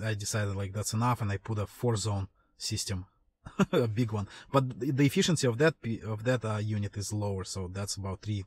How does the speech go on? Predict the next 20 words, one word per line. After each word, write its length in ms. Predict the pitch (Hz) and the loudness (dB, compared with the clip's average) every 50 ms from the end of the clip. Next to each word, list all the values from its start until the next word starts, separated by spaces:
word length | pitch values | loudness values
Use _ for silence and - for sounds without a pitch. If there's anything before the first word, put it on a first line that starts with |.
| _ _ - | _ _ -6
point 260 | 101 95 92 95 - | -4 -4 -4 -6 -6
two 160 | - 98 90 - _ _ _ _ _ - _ _ | -6 -8 -8 -8 _ _ _ _ _ -20 _ _
C 240 | - - - 117 104 | -6 -4 -2 0 0
O 100 | 101 101 | -2 -2
P, 220 | - - 98 85 _ - _ _ _ _ _ - | -4 -6 -8 -8 _ -14 _ _ _ _ _ -6
and 140 | 95 95 | -4 -2
that's 180 | 104 113 107 - | -2 -2 -2 -2
what 140 | 110 - - | -4 -4 -4
we 80 | 104 | -4
get 220 | 95 98 98 92 - | -4 -2 -4 -6 -4
here. 320 | - 160 165 165 165 - _ _ _ _ _ _ _ _ _ _ _ _ _ _ _ _ _ _ _ - - | 0 4 6 6 6 4 _ _ _ _ _ _ _ _ _ _ _ _ _ _ _ _ _ _ _ -12 -10
So 340 | - - 107 101 98 - - _ - | -6 -4 -4 -4 -4 -6 -10 _ -10
about 260 | 110 104 110 110 107 | -6 -4 -2 -2 -2
four 140 | - - 120 | 0 -2 -2
hundred 260 | - 117 113 101 104 | 0 0 -2 -2 -2
dollars 320 | 98 107 104 104 101 - - _ _ _ _ _ - | -2 0 0 0 -2 -4 -8 _ _ _ _ _ -2
difference 360 | 110 120 113 - 110 101 - | 0 0 2 2 0 -2 0
in 200 | - 131 135 120 | 2 4 4 4
New 60 | 117 113 | 4 4
York 500 | 107 120 131 131 120 113 110 - - | 4 6 6 6 6 4 2 -4 -10